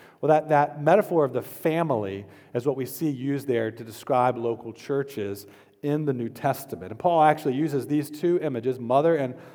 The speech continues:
father, to show his care there for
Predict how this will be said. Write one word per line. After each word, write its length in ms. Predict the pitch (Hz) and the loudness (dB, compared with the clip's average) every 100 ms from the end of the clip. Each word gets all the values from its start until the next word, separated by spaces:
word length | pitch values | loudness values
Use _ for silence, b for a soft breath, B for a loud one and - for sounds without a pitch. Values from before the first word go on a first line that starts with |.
| B | B
father, 840 | - - - 190 175 120 95 101 123 B - | -20 -8 -2 6 6 6 0 -4 -8 B -4
to 100 | 151 | -4
show 420 | 143 - 151 147 | -2 2 4 4
his 380 | 147 139 143 143 143 | 2 2 0 0 -6
care 400 | - 175 131 117 | -2 2 2 0
there 320 | 117 113 120 | 0 0 0
for 520 | - 110 101 101 98 | -4 -8 -4 -4 -6